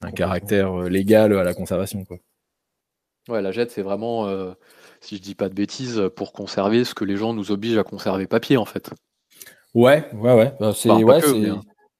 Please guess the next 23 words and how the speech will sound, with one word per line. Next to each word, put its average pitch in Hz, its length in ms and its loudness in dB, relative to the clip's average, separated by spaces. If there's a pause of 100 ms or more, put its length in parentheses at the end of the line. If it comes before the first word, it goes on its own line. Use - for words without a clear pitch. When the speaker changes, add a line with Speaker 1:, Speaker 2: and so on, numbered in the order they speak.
Speaker 2:
ouais, 113 160 -4
c'est, 101 300 -8
c'est, - 180 -12
ça, 110 260 0
ça 120 140 2
va 113 100 6
assez 120 240 6
loin, 151 220 6
puisque - 220 -4
même, 113 220 2
on 104 140 -4
parle 107 200 -2
même 107 120 0
maintenant 120 380 -2
de 117 80 0
coffre-fort 107 420 -2
numérique 104 380 -4
aussi, 101 180 -10
par 95 140 -6
exemple, 101 220 -8
pour 101 120 -6
la 92 100 -4
paye. 131 400 2